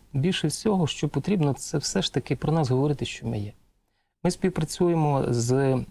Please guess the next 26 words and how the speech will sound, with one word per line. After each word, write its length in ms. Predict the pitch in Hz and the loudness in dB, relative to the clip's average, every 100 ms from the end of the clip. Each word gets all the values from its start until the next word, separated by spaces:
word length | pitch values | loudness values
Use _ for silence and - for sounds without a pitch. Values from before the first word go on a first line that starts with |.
| 131 120 120 120 117 | -2 0 2 2 2
різними 560 | 147 131 127 127 123 113 - - - _ _ | 2 2 2 2 2 0 -6 -20 -20 _ _
ще 160 | - 143 | -2 0
організаціями, 760 | 131 123 123 123 123 - 117 | 2 2 2 2 2 2 0
які 180 | 113 127 | 0 0
вже 360 | 117 113 113 110 | 0 2 2 2
є, 200 | 110 113 | 2 0
м, 500 | 107 117 127 110 104 - - | 0 -2 0 0 -2 -6 -2
доволі 300 | 120 117 110 | 2 2 2
більш 280 | 117 107 | 2 0
давніми, 540 | 110 131 131 123 120 113 | 2 2 2 2 0 0
там 240 | 113 113 | 0 0
і 160 | 113 110 | 0 0
«Валькірії», 880 | 110 110 - 117 117 117 131 - 113 | -2 -4 -2 0 0 0 -2 -2 -4
і 40 | |
там, 320 | - 113 110 | -2 -2 -2
е, 340 | 110 110 110 107 - - _ - | -2 -2 -2 -4 -10 -20 _ -4
благодійний 540 | 117 110 117 143 135 120 | 0 2 2 2 2 0
фонд, 440 | - 127 123 113 | 0 2 2 0
е, 340 | 123 120 117 113 113 - - 139 | 0 2 0 -2 -6 -16 -8 -4
е, 200 | 123 117 | -2 0
«Пацієнти 500 | 117 139 123 117 120 | 0 2 2 2 0
України», 500 | 127 120 117 113 110 | 2 2 2 0 0
дуже 300 | 120 117 113 | 0 -2 -2
сер-, 260 | - 107 | -2 -2
серйозний, 420 | - 123 113 113 | 0 0 0 0
потужний. 580 | 113 117 - 127 123 113 | -2 -2 0 2 2 0